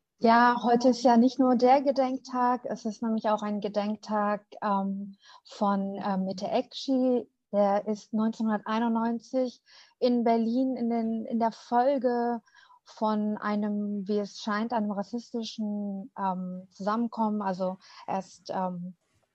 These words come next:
ähm, geschlagen worden und von einem Baseballschläger getroffen worden und, ähm, dann in Folge, ähm, wahrscheinlich, wie man, äh, man kann davon ausgehen,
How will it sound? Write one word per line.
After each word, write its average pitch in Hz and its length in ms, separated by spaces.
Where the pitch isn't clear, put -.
ähm, 196 360
geschlagen 247 500
worden 220 440
und 196 380
von 190 200
einem 185 180
Baseballschläger 202 800
getroffen 196 460
worden 196 460
und, 202 580
ähm, 202 380
dann 190 400
in 202 200
Folge, 220 920
ähm, 196 540
wahrscheinlich, 190 580
wie 202 80
man, 190 440
äh, 202 100
man 196 140
kann 202 180
davon 196 200
ausgehen, 190 760